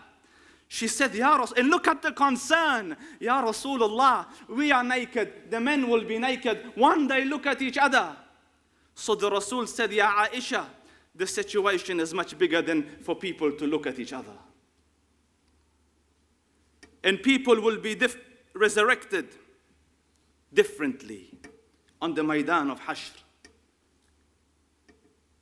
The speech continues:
And as they come out of their graves, there is darkness.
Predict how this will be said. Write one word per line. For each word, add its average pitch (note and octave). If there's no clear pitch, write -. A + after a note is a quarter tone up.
And F3
as G3+
they G3
come G#3
out G3+
of D#3+
their D#3
graves, D3
there E3+
is F3+
darkness. D#3+